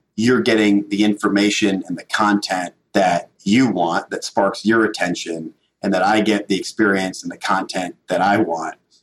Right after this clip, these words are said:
which can be very different things. Now, the unifier, going back, is the brand, is the dynamic around Fenway Park and the Red Sox and competing in championships.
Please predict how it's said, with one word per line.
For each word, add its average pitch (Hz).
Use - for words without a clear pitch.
which 104
can 104
be 95
very 92
different 85
things. -
Now, 98
the 98
unifier, 104
going 90
back, 92
is -
the 92
brand, 92
is 104
the 98
dynamic 92
around 87
Fenway 90
Park 90
and 87
the 82
Red 92
Sox 87
and 80
competing 95
in 82
championships. -